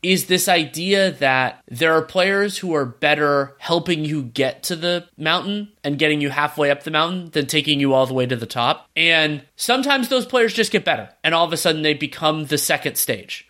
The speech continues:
And that's great. That's what we're hoping for, for everybody. Most of the time they don't. Most of the time you start to see those weaknesses, those things come into the forefront, and you go, "Crap,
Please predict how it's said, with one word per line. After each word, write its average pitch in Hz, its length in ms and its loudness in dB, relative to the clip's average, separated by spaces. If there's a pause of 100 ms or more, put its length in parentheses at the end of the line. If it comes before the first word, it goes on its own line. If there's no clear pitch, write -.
And 160 180 0
that's 151 280 -2
great. 175 320 0
That's 143 200 0
what 143 120 0
we're 139 120 0
hoping 143 260 0
for, 120 180 -2
for 120 120 -2
everybody. 110 420 -8 (100)
Most 233 320 0
of 262 100 0
the 240 60 2
time 220 260 0
they 180 120 4
don't. - 240 -2 (120)
Most 196 340 0
of 214 80 -2
the 190 80 -2
time 170 440 0 (140)
you 147 140 -2
start 185 400 0
to 180 80 -4
see 151 640 0 (100)
those 160 420 4
weaknesses, 156 960 2
those 160 280 4
things 160 320 0
come 147 220 -2
into 139 120 -4
the 131 60 -4
forefront, 170 600 0 (180)
and 165 200 0
you 165 120 0
go, 151 240 0
"Crap, 143 580 -4